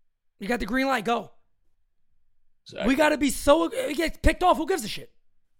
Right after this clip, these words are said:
Speaker 1: Who cares? Run. Hit and run. Try it.
Speaker 2: Yeah, you
Speaker 1: See
Speaker 2: got
Speaker 1: what
Speaker 2: nothing to
Speaker 1: happens.
Speaker 2: lose.
Speaker 1: Got nothing to
Speaker 2: Just
Speaker 1: lose.
Speaker 2: do whatever.
Speaker 1: Got nothing to lose. Put all your speed in there. You get on base, run. Um, go. Hit and runs, two one counts, hit and run.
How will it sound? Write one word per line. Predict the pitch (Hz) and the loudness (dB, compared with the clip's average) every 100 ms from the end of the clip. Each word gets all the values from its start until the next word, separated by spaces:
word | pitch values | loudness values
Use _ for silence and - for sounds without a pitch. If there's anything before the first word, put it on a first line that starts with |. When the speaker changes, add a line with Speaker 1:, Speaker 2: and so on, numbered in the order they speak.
| _ _ - | _ _ -8
Speaker 1:
Who | |
cares? | - - - - _ _ _ _ _ _ | -4 -4 -4 -14 _ _ _ _ _ _
Run. | 196 285 226 - - _ | 2 4 4 -4 -20 _
Hit | - 294 | 0 2
and | 294 | 2
run. | 302 262 | 0 -2
Try | 277 262 | -2 -4
it. | 202 | -2
Speaker 2:
Yeah, | - | 2
you | 143 | 2
Speaker 1:
See | 131 | 4
Speaker 2:
got | 139 | 4
Speaker 1:
what | |
Speaker 2:
nothing | 139 135 | 4 4
to | |
Speaker 1:
happens. | 135 139 | 2 0
Speaker 2:
lose. | 117 - - _ - | -2 -8 -18 _ -6
Speaker 1:
Got | 392 | -2
nothing | 403 | 0
to | 392 | 2
Speaker 2:
Just | 427 | 2
Speaker 1:
lose. | - | 4
Speaker 2:
do | 123 | 2
whatever. | 120 127 113 113 - _ _ - | 4 4 2 -4 -12 _ _ -2
Speaker 1:
Got | 269 | 0
nothing | 262 311 | 2 0
to | 320 | 0
lose. | 294 - | -2 0
Put | 285 | 2
all | 285 311 | 4 4
your | 339 | 2
speed | 294 - 311 311 | -2 -2 -2 -2
in | 294 | -2
there. | 294 | -4
You | 262 | -2
get | 320 330 | -2 -2
on | 302 | 0
base, | 320 339 - - - | -2 -2 -8 -16 -6
run. | 214 226 - - - _ _ _ _ | 0 0 -2 -12 -20 _ _ _ _
Um, | 208 226 | -6 -2
go. | 214 240 - - _ _ _ _ | 4 4 4 -8 _ _ _ _
Hit | - 262 | 0 2
and | 277 262 | 4 2
runs, | 269 269 - | 0 0 2
two | 285 | 2
one | 277 285 | 4 2
counts, | - 277 285 - - _ _ | 2 2 0 -6 -20 _ _
hit | 233 247 | 0 2
and | 233 | 0
run. | 208 170 | -4 -6